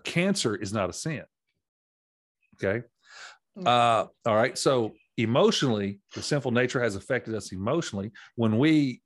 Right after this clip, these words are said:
Speaker 1: uh, go into a situation, um,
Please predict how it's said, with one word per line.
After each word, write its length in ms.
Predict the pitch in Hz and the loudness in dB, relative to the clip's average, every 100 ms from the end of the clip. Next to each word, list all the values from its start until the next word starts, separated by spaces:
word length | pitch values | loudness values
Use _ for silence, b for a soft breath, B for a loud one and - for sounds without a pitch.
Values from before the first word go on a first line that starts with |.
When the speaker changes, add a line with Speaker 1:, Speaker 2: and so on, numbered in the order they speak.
| _ | _
Speaker 1:
uh, 320 | 110 110 104 | -2 0 0
go 360 | 101 104 117 120 | -4 -2 0 0
into 300 | 123 127 120 | -2 -4 -4
a 40 | |
situation, 760 | 101 110 - 98 127 135 104 98 - _ B B B _ _ _ - B B B _ - | -4 -8 -8 -4 -4 -4 -6 -8 -14 _ B B B _ _ _ -20 B B B _ -6
um, 760 | 107 104 101 98 90 85 90 | -4 -2 -2 -4 -6 -10 -14